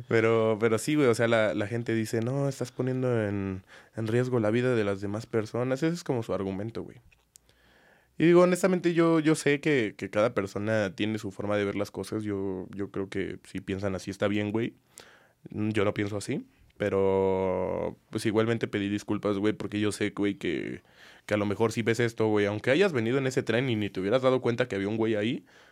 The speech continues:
si lo viste, pues, te incomoda, ¿no? Y dices, "Güey, a lo mejor me, me puse en riesgo, ¿no? Me puso en riesgo ese vato". Pero, pues sí,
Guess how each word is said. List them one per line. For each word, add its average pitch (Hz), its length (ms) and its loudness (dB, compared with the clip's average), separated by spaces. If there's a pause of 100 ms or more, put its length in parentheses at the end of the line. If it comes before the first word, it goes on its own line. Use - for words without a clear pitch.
si - 160 -8
lo 92 120 0
viste, 110 240 -2
pues, - 160 -14
te 95 120 -10
incomoda, 98 420 -2
¿no? 123 160 -4 (220)
Y 107 80 -10
dices, 92 320 -12
"Güey, - 180 -8
a - 60 -10
lo 92 100 -12
mejor 98 260 -6
me, 95 280 -6
me 101 100 -10
puse 104 220 -12
en 92 40 -8
riesgo, 160 300 -6
¿no? 110 80 -8 (1120)
Me 101 140 -4
puso 110 240 -2
en 98 60 -6
riesgo 104 220 0
ese 104 140 -4
vato". 104 260 -6 (600)
Pero, 123 520 4 (880)
pues 120 200 0
sí, 170 360 -2